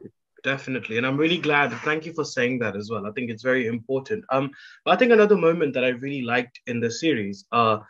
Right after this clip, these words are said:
Speaker 2: is when you're having a discussion with Anamika, when Avi is sitting with Anamika and, uh,
Speaker 1: Mm-hmm.
Speaker 2: she's describing, uh, the life of a sex worker. And, um,
Speaker 1: Mm-hmm.
Speaker 2: she says, "For you, it's two minutes of joy, but for her, it's her lifetime. It's her,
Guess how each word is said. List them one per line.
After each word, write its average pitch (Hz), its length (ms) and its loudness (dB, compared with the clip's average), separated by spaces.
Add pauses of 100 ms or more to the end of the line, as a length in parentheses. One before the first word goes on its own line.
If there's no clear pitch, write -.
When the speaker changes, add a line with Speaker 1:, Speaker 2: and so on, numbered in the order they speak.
(280)
Speaker 2:
is 139 180 0
when 170 160 2
you're 160 160 4
having 165 300 0
a 160 60 0
discussion 135 840 -4
with 117 340 -4
Anamika, 113 580 -4
when 113 140 -2
Avi 127 260 -2
is 127 140 -6
sitting 139 260 -4
with 120 160 -2
Anamika 107 540 -4 (120)
and, 104 300 -4
uh, 104 240 -2 (240)
Speaker 1:
Mm-hmm. - 80 -20 (160)
Speaker 2:
she's 143 220 -4
describing, 143 880 2 (180)
uh, 117 240 0
the 117 120 -4
life 120 320 -2
of 117 140 -8
a 110 60 -8
sex 110 360 -8
worker. 90 460 -10 (240)
And, 107 400 -2 (120)
um, 104 320 -2 (120)
Speaker 1:
Mm-hmm. - 60 -20 (160)
Speaker 2:
she 143 180 -6
says, 151 340 2
"For 156 100 -2
you, 143 280 0
it's 143 160 -2
two 147 240 -2
minutes 135 420 -2
of 113 220 -8
joy, 131 300 4
but 110 240 -4
for 117 160 0
her, 120 220 0
it's 104 220 -4
her 113 80 -6
lifetime. 107 580 -4
It's 98 180 -14
her, 104 260 -2